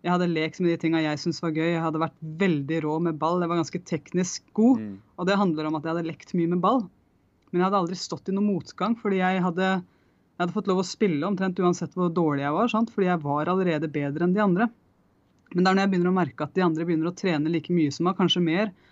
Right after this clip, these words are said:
Speaker 1: så begynner jeg å kjenne på den motstanden at jeg faktisk må jobbe for det. Det er da de valgene kommer. Det er da det kreves å ta,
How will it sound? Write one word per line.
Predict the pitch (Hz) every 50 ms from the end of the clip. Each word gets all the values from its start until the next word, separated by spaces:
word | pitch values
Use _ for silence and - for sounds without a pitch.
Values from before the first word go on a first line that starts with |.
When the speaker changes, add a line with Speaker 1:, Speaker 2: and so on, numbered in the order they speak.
| _ _ _
Speaker 1:
så | - 202
begynner | 190 175 175 175
jeg | - -
å | 185
kjenne | 160 156
på | 143 - 180
den | 170 175
motstanden | 180 165 147 - - - 151 147 151 160 185
at | 196 185 -
jeg | 185 175
faktisk | 165 151 175 160 -
må | 190 180 185
jobbe | 180 165 151 139 139
for | - 160 156
det. | 175 233 247 - _ _ _ _ _ _ _ _ _ _
Det | 175 175
er | 165 147
da | 165 160 180 226 233
de | 190 196 196 180
valgene | 165 160 160 170 196 185
kommer. | - 175 160 180 220 240 -
Det | 196 196
er | 190 175 -
da | 160 156 156 160
det | 196 202
kreves | - - 214 190 165 143 131 135 156 151 - 165
å | 147
ta, | - - 151 147